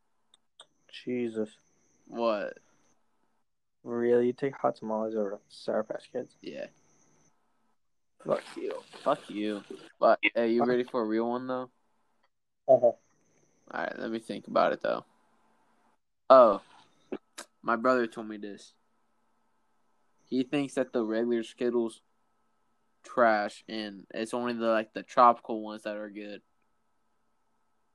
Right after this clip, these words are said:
Speaker 2: I think, like,
Speaker 1: No,
Speaker 2: other way
Speaker 1: sour.
Speaker 2: around.
Speaker 1: Sour.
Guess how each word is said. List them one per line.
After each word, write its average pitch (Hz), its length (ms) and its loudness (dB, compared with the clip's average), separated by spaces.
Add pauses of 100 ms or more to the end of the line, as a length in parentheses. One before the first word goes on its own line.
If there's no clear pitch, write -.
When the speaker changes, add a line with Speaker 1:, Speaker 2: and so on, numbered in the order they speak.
(100)
Speaker 2:
I 110 100 0
think, 123 180 -8 (240)
like, 110 140 -4
Speaker 1:
No, 107 180 -6 (140)
Speaker 2:
other 117 240 2
way 113 160 2
Speaker 1:
sour. 104 80 -4
Speaker 2:
around. 104 280 -12 (1900)
Speaker 1:
Sour. 107 540 -4